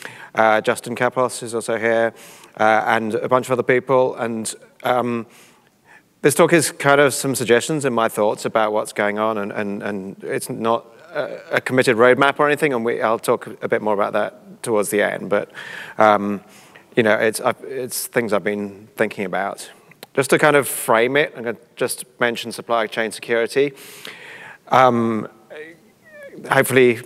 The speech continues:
some of you went to other talks and, uh, about that we've had earlier on. Um, but, you know, back in the day, security s-, sort of seemed simpler. You know, you had,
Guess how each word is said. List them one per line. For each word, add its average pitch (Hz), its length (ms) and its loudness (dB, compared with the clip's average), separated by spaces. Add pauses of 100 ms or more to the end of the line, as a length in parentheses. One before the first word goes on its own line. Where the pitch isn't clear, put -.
some 123 160 2
of 117 80 4
you 120 80 6
went 120 160 2
to 123 80 2
other 117 160 2
talks 123 320 0
and, 117 160 -4
uh, 117 320 2
about 117 400 2
that 120 160 0
we've 113 160 -6
had 113 260 -6
earlier 110 360 -2
on. 110 320 -6
Um, 117 360 -2 (460)
but, 139 180 0
you 165 60 4
know, 139 220 4 (240)
back 160 200 4
in 190 100 4
the 165 80 6
day, 147 500 4 (300)
security 156 460 0
s-, - 200 -6
sort - 400 -4
of 127 100 -2
seemed - 460 -4
simpler. 127 480 0
You 120 160 0
know, 110 100 -2
you 104 200 -2
had, 107 260 -4